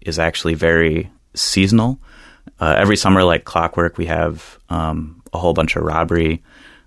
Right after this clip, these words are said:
that we have to deal with, where you might come in and just immediately out of roll call, you're answering nine one one calls, and, and you just, you go call to call all night, and you don't really have time to kinda sit back and breathe. Our,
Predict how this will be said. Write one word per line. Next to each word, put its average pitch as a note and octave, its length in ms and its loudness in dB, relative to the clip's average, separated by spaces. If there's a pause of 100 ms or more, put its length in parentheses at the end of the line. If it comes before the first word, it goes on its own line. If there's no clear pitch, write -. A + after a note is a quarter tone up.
that E2 120 4
we E2 100 4
have D#2+ 160 -2
to - 100 -6
deal D#2+ 240 2
with, D#2+ 340 -2
where D#2 160 -2
you E2 100 0
might D#2+ 260 -2
come E2+ 260 -2
in E2 400 -2 (200)
and D#2 520 -6
just - 240 -4
immediately E2+ 500 4
out E2 100 0
of D#2+ 60 -4
roll D#2 200 2
call, D#2+ 340 -4
you're D#2 120 -4
answering D#2+ 360 -4
nine D#2+ 200 0
one D#2+ 140 -4
one E2 140 -4
calls, D#2+ 420 -2
and, D#2 300 -8 (520)
and D#2+ 160 -4
you D#2 80 0
just, D#2 280 -6 (520)
you E2+ 120 -4
go D#2+ 160 4
call D#2+ 220 2
to E2 60 2
call E2 380 0
all D#2+ 80 2
night, E2 220 0
and - 80 -6
you D#2 60 -4
don't D#2+ 120 0
really D#2+ 160 2
have D#2+ 160 -2
time D#2+ 300 -6
to D2+ 240 -6 (580)
kinda D#2+ 180 -4
sit - 200 -4
back D#2+ 240 -2
and E2 80 -4
breathe. E2 340 -2 (800)
Our, E2+ 200 2